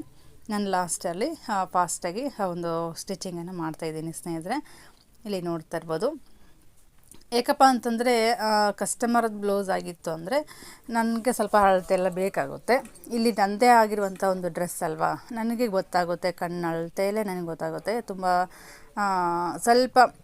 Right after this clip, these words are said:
ಲೂಸ್ ಆಯಿತು ಅಂದ್ರೂ ಇನ್ನೊಂದು ಚೂರು ಹೊಲಿಗೆ ಹಾಕ್ಕೊಂಡ್ರು ಕೂಡ ಮುಗೀತು. ಇಲ್ಲ ಜಾಸ್ತಿ ಸ್ವಲ್ಪ ಫಿಟ್ ಆಯಿತು ಅಂದರೆ ಒಂದು ಹೊಲಿಗೆ ಎಕ್ಸ್ಟ್ರಾ ಹಾಕಿರ್ತೀವಲ್ವ, ಅದನ್ನು ರಿಮೂವ್ ಮಾಡಿಕೊಂಡ್ರೆ ಅಷ್ಟೇ ಮುಗೀತು, ಏನೂ worry ಇಲ್ಲ.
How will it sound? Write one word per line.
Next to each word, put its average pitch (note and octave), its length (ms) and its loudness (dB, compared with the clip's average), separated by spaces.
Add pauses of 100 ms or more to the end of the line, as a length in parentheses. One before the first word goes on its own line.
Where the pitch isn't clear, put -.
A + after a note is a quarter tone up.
(120)
ಲೂಸ್ B3+ 260 4
ಆಯಿತು G#3+ 300 6
ಅಂದ್ರೂ G#3 240 -2
ಇನ್ನೊಂದು C4+ 420 2
ಚೂರು B3 400 0
ಹೊಲಿಗೆ F#3 340 2
ಹಾಕ್ಕೊಂಡ್ರು E3 520 -2
ಕೂಡ G#3 260 -4
ಮುಗೀತು. F#3+ 720 -2 (440)
ಇಲ್ಲ C#4 180 4
ಜಾಸ್ತಿ A3+ 540 8
ಸ್ವಲ್ಪ G3+ 240 0
ಫಿಟ್ G3+ 360 -4
ಆಯಿತು E3+ 260 -4
ಅಂದರೆ A#3 160 -6
ಒಂದು A#3+ 480 0
ಹೊಲಿಗೆ F#3+ 300 2
ಎಕ್ಸ್ಟ್ರಾ A3 280 0
ಹಾಕಿರ್ತೀವಲ್ವ, F3 600 -4 (380)
ಅದನ್ನು B3 320 4
ರಿಮೂವ್ G#3 260 -2
ಮಾಡಿಕೊಂಡ್ರೆ F3 580 -2
ಅಷ್ಟೇ G3+ 280 -6
ಮುಗೀತು, F3 580 -6 (480)
ಏನೂ G3 480 0
worry F3+ 140 2
ಇಲ್ಲ. F#3+ 120 2